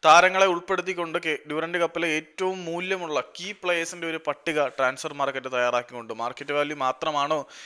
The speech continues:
ഇതിന്റെ മാനദണ്ഡം എന്നതിനെക്കുറിച്ച് കൃത്യമായിട്ട് അറിയില്ല. ഡ്യൂറന്റ് കപ്പിലെ most valuable key players എന്ന തരത്തിലൊരു പട്ടിക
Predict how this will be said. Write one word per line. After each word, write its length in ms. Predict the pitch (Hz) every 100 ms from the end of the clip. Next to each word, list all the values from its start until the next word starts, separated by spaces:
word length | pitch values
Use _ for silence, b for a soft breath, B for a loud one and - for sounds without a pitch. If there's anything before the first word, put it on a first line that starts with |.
| B
ഇതിന്റെ 240 | 135 160 165
മാനദണ്ഡം 520 | 143 151 165 165 170
എന്നതിനെക്കുറിച്ച് 560 | 160 160 156 156 156 156
കൃത്യമായിട്ട് 520 | 151 139 156 156 147
അറിയില്ല. 400 | 143 143 123 170 - B B B 147
ഡ്യൂറന്റ് 280 | 180 226
കപ്പിലെ 400 | 247 233 220 220 - - 156
most 460 | 151 160 - - 208
valuable 400 | 180 180 185 185
key 440 | 180 - 190 233
players 460 | 254 208 196 190 185 - 147
എന്ന 200 | 165 156
തരത്തിലൊരു 520 | 151 165 156 156 131 -
പട്ടിക 440 | 139 - 165 156